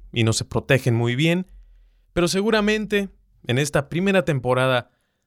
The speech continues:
en, en la Liga Premier con Marcelo Bielsa, el equipo va a terminar en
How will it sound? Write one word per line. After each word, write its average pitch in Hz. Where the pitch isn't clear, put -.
en, 117
en 117
la 113
Liga 131
Premier 123
con 110
Marcelo 110
Bielsa, 143
el 151
equipo 208
va 202
a 196
terminar 165
en 135